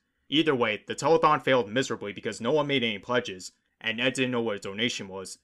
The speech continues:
which was honestly the best parts. And don't worry, we actually get to see Rolf's hairless otter dance at the end when he and Kevin did their own show. Needless to say, it was far more successful than what the Eds had. In the end, it's still an enjoyable episode. Floss your Ed.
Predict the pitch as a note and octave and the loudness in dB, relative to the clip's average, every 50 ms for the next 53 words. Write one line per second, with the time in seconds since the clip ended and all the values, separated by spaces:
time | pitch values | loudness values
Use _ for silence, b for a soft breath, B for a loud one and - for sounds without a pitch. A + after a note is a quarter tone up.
0 | _ _ _ - - A2+ - - - D3 E3 E3+ D#3+ E3 D3+ A#2+ A#2+ B2 A2+ G2+ | _ _ _ -12 -10 -6 -6 0 2 4 4 4 2 0 -2 -2 0 0 0 -2
1 | - - A2+ A#2 G#2 F#2+ - - - _ _ _ _ _ - - G#2+ G#2 A2 B2 | -2 -4 -2 -2 -2 -2 -6 -12 -16 _ _ _ _ _ -12 -10 -8 -2 2 2
2 | D3 D#3+ C#3 C#3 C3+ C3+ C#3 C3+ - - G#2+ A2 C#3+ C#3+ - D#3 C3+ D#3 C#3+ C3+ | 4 4 6 6 4 6 4 2 0 -2 2 2 2 2 2 0 2 2 2 2
3 | - C3 - - C#3+ C#3+ C3+ A#2 A#2+ B2 A#2+ - - B2+ B2 A2+ G#2 - A2+ C3 | 0 -6 -6 -4 -2 -2 -2 0 0 0 0 0 2 2 2 2 0 -2 0 2
4 | C#3 B2+ A2+ A2 - G#2+ G#2+ G#2+ - G#2+ G2+ - G#2+ A#2+ C3 A#2 G2 F#2+ F2+ G2+ | 2 2 2 -2 -4 -6 -6 -6 -6 -8 -8 -4 -2 0 0 0 -2 -6 -10 -12
5 | G#2 A2 B2 B2 A#2 B2 B2+ B2 A#2 G#2+ A#2 A#2 - A2 G2+ A#2 C3+ C3 - - | -8 -4 -4 -4 -2 0 -2 -2 -2 -2 -6 -6 -6 -4 -2 0 -2 -2 -2 -4
6 | G#2+ G2 F#2+ F#2+ F2+ _ _ _ _ _ _ - G#2 A2+ A#2+ B2 B2 B2 - B2 | -6 -6 -6 -8 -12 _ _ _ _ _ _ -10 -6 -2 0 0 -2 -2 -2 -4
7 | - - C3 B2+ C#3 C#3 C3+ _ _ _ _ _ - - C3+ B2+ A#2+ A2 - - | -2 0 2 2 2 0 -2 _ _ _ _ _ -4 -2 0 0 0 -2 -4 -2
8 | - C3+ D3 D#3 D#3+ D3+ D3+ C#3+ - C#3 C3 - - C3 B2 - D#3 D3 C3 A2+ | 0 2 4 4 4 2 0 0 0 -2 -4 0 0 0 2 2 0 0 0 -2
9 | G#2+ A2 A#2+ - - - G#2 A2+ B2 A#2+ - - A2 G2 G2 G2 G2+ - _ _ | -2 2 0 0 0 0 -2 -2 -2 -2 -4 -6 -8 -8 -8 -10 -10 -12 _ _
10 | _ _ _ _ - B2+ D3+ D#3+ C#3+ C3 B2 A#2+ A#2+ A2+ - - A2 - - E3+ | _ _ _ _ -2 -2 0 2 4 2 2 2 0 -2 -6 -8 -6 -2 2 2
11 | E3 D#3+ D#3 C#3+ - C3 A#2 A2 G2 G2 G#2 G2+ - - - G2+ F#2+ G2 F#2 _ | 4 4 2 -2 0 0 0 0 0 -2 -4 -4 -6 -8 -10 -8 -10 -10 -12 _
12 | _ _ _ _ _ _ _ - A2+ F#2 G2 A#2+ C3 D3 E3+ E3+ - - - A2 | _ _ _ _ _ _ _ -10 -8 -2 2 6 8 8 8 6 4 0 -2 0
13 | A#2+ C#3 C#3+ C3+ B2 G#2 F#2 F#2 F2+ | 0 2 4 4 2 2 0 -4 -12